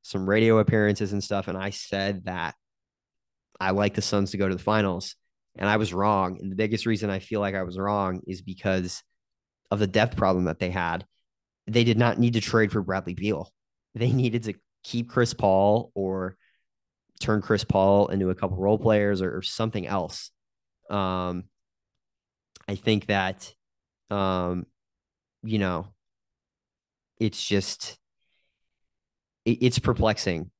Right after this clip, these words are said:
because not only now, but for the future with the new C B A, I just don't know how the Suns are going to get better.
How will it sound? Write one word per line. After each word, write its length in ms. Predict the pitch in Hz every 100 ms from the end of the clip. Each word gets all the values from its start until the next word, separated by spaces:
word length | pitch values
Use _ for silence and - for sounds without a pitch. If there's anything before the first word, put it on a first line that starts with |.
| -
because 720 | 98 101 104 95 90 - - _ _ _ _ _ _ _ _ _ _ _ _ 107
not 220 | 113 120
only 560 | 120 107 98 92 95 _ _ -
now, 420 | 95 104 98 92
but 180 | 82 -
for 120 | 101
the 80 | 90
future 500 | - 120 - 104 101
with 140 | 95
the 80 | 92
new 120 | 95
C 220 | 92 -
B 200 | - 92
A, 360 | 98 98 92 95 _ _ _ _ _ _ _ _ _ _ _ _ _ _ _ -
I 320 | 98 101 104
just 200 | 110 -
don't 220 | 107 82
know 460 | 107 104 104 104 101
how 200 | 101 101
the 100 | 104
Suns 380 | - 101 98
are 80 | 98
going 300 | 95 98 95
to 60 | 92
get 180 | 92 -
better. 420 | 104 104 98